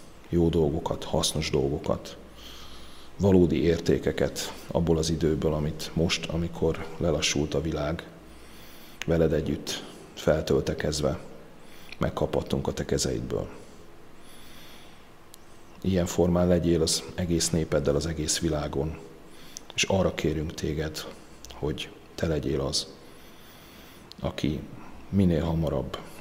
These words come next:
lépéseket teszel azért, hogy újra és ezúttal majd személyesen találkozhassunk.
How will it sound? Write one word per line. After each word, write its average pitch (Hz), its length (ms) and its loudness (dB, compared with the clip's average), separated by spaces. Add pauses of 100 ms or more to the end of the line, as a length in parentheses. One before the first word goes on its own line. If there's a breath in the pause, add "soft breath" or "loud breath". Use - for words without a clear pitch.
(1200 loud breath)
lépéseket - 580 -2
teszel - 320 -2
azért, 147 360 -4 (440 loud breath)
hogy - 300 -4 (360)
újra 82 400 0 (200)
és - 160 -2
ezúttal 71 400 -2
majd 65 220 -4
személyesen 65 580 -2
találkozhassunk. - 960 -4